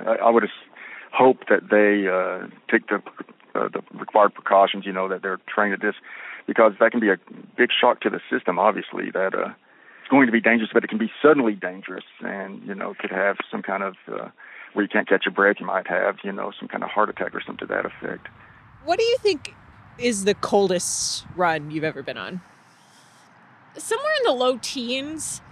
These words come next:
Speaker 3: I'll go down to about ten.
Speaker 2: So even, like, snow and ice, that's not really the thing that, that stops you from running?
Speaker 3: If the ice is, like,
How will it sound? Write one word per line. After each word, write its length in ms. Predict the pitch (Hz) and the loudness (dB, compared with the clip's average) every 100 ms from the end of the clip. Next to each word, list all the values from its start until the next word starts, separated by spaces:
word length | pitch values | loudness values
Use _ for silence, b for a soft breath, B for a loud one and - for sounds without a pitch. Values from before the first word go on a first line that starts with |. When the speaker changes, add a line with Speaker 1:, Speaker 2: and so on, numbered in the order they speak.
| b b b | b b b
Speaker 3:
I'll 100 | - | 0
go 120 | 359 508 | 2 2
down 480 | 440 381 359 349 - | 2 2 2 -4 -8
to 140 | - 339 | -6 -4
about 420 | 240 233 175 - | 0 0 0 -8
ten. 720 | - - 269 262 262 302 320 311 - | -12 -6 -4 -2 -4 -8 -10 -12 -6
Speaker 2:
So 200 | - 294 | -2 0
even, 260 | 320 392 381 | 2 2 2
like, 180 | 294 233 | 0 0
snow 320 | - 233 220 | 0 0 2
and 140 | 190 | 0
ice, 560 | 147 180 175 - - - - | 0 -2 -4 -8 -14 -4 2
that's 240 | 220 - | 2 4
not 140 | 214 | 0
really 240 | 190 185 175 | 2 0 0
the 100 | 175 | -2
thing 280 | 190 180 165 | -2 -4 0
that, 220 | 151 - - | 0 -2 -4
that 200 | 160 - | -6 -2
stops 380 | 175 156 156 156 | 0 0 0 -10
you 140 | 143 | -12
from 200 | - 139 | -12 -12
running? 340 | 135 87 76 180 - | -12 -12 -16 -20 -4
Speaker 3:
If 260 | 302 330 - | -2 -2 0
the 160 | 339 - | -2 2
ice 500 | 262 294 381 427 - - | 4 4 2 -2 -4 -8
is, 800 | - 311 294 285 269 247 - - - - - - 277 | -2 2 2 2 0 -2 -12 -16 -20 -20 -20 -12 -2
like, 360 | 277 262 - | 4 4 2